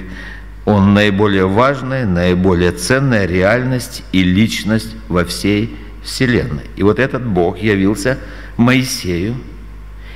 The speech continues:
и говорит: Я вот такой пришёл к тебе, чтобы ты знал, я тот, который есть, самый, абсолютный.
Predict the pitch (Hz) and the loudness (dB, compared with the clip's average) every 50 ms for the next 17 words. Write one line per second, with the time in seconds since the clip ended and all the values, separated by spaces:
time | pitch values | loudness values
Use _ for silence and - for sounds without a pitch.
0 | - - - 117 113 117 - 127 123 127 123 127 - 135 - - 123 90 - - | -8 -2 0 0 0 2 2 2 2 2 0 -2 -4 -4 -2 0 0 0 0 -2
1 | - 87 87 - - 98 78 73 - - - - 69 - - - - - - - | -6 -8 -8 -6 -4 -4 -4 -4 -6 -10 -10 -10 -10 -10 -10 -12 -14 -14 -16 -18
2 | - - - - - - - - - - - - - 101 95 104 104 - 127 123 | -18 -18 -18 -18 -18 -18 -18 -18 -16 -14 -8 -4 -2 0 2 2 2 2 2 2
3 | 110 117 110 87 73 69 - - - - - - - - - - - - - - | 2 2 0 0 -2 -4 -8 -10 -14 -16 -18 -18 -18 -18 -18 -18 -18 -18 -18 -18
4 | - - - - - - - - - - 101 110 110 104 - 143 127 98 - 120 | -18 -18 -18 -18 -18 -18 -18 -12 -4 0 0 2 2 2 2 0 0 2 0 -2
5 | 107 113 110 107 107 101 98 101 110 107 73 - - - - - - - - - | 0 0 2 2 2 0 0 2 2 2 0 0 -4 -8 -12 -14 -14 -14 -16 -16
6 | - - - - - - - - - - - - - - - - - - - - | -18 -18 -18 -18 -18 -18 -18 -18 -18 -18 -18 -18 -18 -18 -18 -18 -18 -18 -18 -18
7 | - - - - - - - - 117 98 80 67 64 - - - - - - - | -18 -18 -16 -10 -8 -4 0 2 2 2 2 0 -4 -8 -10 -12 -14 -16 -16 -18
8 | - - - - - - - - - - - - 110 104 - - 110 110 107 92 | -18 -18 -18 -18 -18 -18 -18 -18 -18 -6 0 0 0 0 -2 -4 -4 -2 -2 -4
9 | 76 - - - | -4 -6 -10 -14